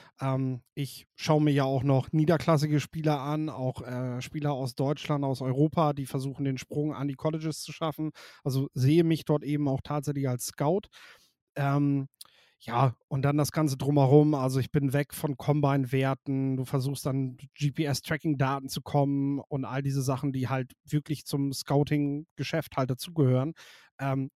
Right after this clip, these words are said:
tausche mich über Discord-Channels und so mit, mit, äh, den Scouts, die wirklich bei den Profiteams halt arbeiten, dann auch aus darüber, wie haben die das gesehen, wie beurteilen die Teams das.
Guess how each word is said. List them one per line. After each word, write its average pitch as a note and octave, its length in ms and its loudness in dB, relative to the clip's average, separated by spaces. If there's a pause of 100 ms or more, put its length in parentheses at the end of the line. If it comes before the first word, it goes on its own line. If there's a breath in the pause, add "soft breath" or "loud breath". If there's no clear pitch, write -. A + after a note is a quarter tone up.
(180)
tausche D#3 320 2
mich D3 240 0
über C#3 380 0
Discord-Channels D3+ 960 -2
und C#3 160 -10
so C#3+ 320 0
mit, C3+ 380 -4
mit, C3+ 380 -4
äh, C3 320 -4 (1120)
den F3 180 4
Scouts, D#3+ 480 4
die C#3 160 2
wirklich E3+ 320 2
bei D3+ 100 2
den C#3+ 140 2
Profiteams D3 640 -2
halt C3+ 140 0
arbeiten, C#3+ 560 0
dann C#3 160 0
auch B2+ 140 -2
aus E3 360 -2
darüber, C#3+ 600 2
wie C#3 360 -6
haben C#3+ 300 0
die D3+ 120 -4
das D#3 260 -2
gesehen, D3 420 0
wie C#3+ 100 0
beurteilen C#3+ 560 -2
die C#3 120 -2
Teams F#3 340 -4
das. C3+ 240 -2